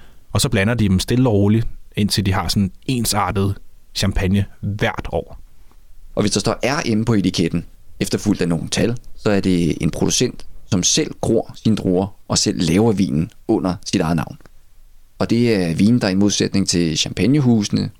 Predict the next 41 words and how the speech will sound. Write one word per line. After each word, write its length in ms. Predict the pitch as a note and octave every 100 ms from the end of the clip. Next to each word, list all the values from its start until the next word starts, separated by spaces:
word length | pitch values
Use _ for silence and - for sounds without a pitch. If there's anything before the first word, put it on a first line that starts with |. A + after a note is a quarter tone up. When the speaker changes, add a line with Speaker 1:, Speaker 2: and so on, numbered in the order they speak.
| - - -
Speaker 2:
smager 180 | G#2+
forskelligt 440 | G2 F#2+ G#2+ G2 G2
fra 80 | -
år 180 | F2+ -
til 140 | -
år. 180 | D#2 - - - - - - - - - -
Øh, 220 | E2+ C#2
og 160 | G#1 -
det 120 | G2+
er, 40 | G2+ - - -
fordi 240 | E2 G#2
man 140 | E2+ E2+
kun 200 | G2 G2+
benytter 460 | F#2 F2 E2+ G#2+ G2 - - - - -
druer 320 | - F2+ G#2
fra 120 | F2+
sin 180 | - G2
egen, 440 | - D2+ F2 G#2+ A2 - - - -
oftest 360 | E2+ - F#2 - - -
meget 220 | F2+ G2
lille 180 | F2+ F2
vinmark. 500 | E2+ F2+ E2 D2+ - - - -
Men 140 | -
altså, 160 | C2+ C#2+
der 60 | -
er 60 |
flere 260 | G2+ B2 C3
koder 300 | - G#2 G#2+
derude, 320 | F#2 D#2+ E2+ - - -
men, 240 | F#2+ F2
øh, 260 | E2+ D2+ A#1 - - - - _ _ _
i 60 | A2
vores 440 | F#2+ F2 - - - -
champagneafsnit, 800 | A2 G2+ G2+ G#2+ D#2+ E2+ F#2 F2
som 140 | F2
kommer 220 | - E2+
senere, 320 | D2 F2 E2 D#2+ -
skal 160 | - G2
vi 60 | F2
nok 220 | D2+ -
nørde 240 | D#2+ C#2+